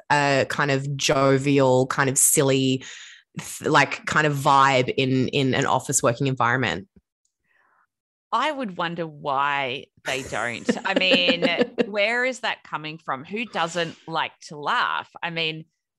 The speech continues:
Speaker 2: that's, that's silly. It's like someone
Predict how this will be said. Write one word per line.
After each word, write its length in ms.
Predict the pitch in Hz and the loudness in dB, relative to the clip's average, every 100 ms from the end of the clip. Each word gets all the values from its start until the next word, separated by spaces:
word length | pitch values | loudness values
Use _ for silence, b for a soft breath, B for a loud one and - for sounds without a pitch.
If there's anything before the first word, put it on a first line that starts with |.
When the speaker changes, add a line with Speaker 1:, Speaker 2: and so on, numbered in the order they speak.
| - | -10
Speaker 2:
that's, 440 | 151 - - - - | -10 -10 -18 -20 -12
that's 260 | - - - | -10 -10 -14
silly. 640 | - 247 285 - 62 60 - | -14 -6 -4 -4 -6 -12 -16
It's 240 | - - - | -16 -16 -10
like 260 | 160 143 - | -8 -8 -10
someone 720 | - 165 160 160 156 151 | -8 -6 -4 -2 -4 -4